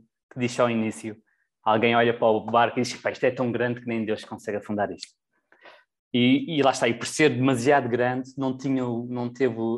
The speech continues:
a manobra, não conseguiu ter a manobra necessária para se desviar do, do iceberg. Hum, outro, outro, um melhor exemplo que, que, que, que ilustra bem o que é, o que é esta anti,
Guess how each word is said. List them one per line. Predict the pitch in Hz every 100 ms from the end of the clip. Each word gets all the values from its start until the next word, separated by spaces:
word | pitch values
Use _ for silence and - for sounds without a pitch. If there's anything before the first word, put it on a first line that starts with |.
| -
a | 123
manobra, | 131 120 123 117 123 120 123 127
não |
conseguiu | 117 131 127 117 - _
ter | 135 120
a |
manobra | 120 123 117 117
necessária | 113 113 - 113 120 123 127 _ _
para | 139 131
se | -
desviar | - 127 127 120
do, | 120 120 120
do | 117
iceberg. | 120 - 110 90 - _ _ _ _ _ _ _ _ _ _ _ _ _ _ _ _ _ _ _ _ _ _ -
Hum, | 143 139 139 139 139 139 - -
outro, | 170 175 175 170 160 170
outro, | 170 185
um | 175
melhor | 165 160
exemplo | 147 139 147 127
que, | 123 139 127 117 -
que, | 127 117 110 113 - _ _ - 113 _ _ _
que, | - 120 113
que | -
ilustra | 120 123 123
bem | 123 120 113
o |
que | 113
é, | 104 107
o | 104
que | 110
é |
esta | 98 - 127 123
anti, | 117 117 104 -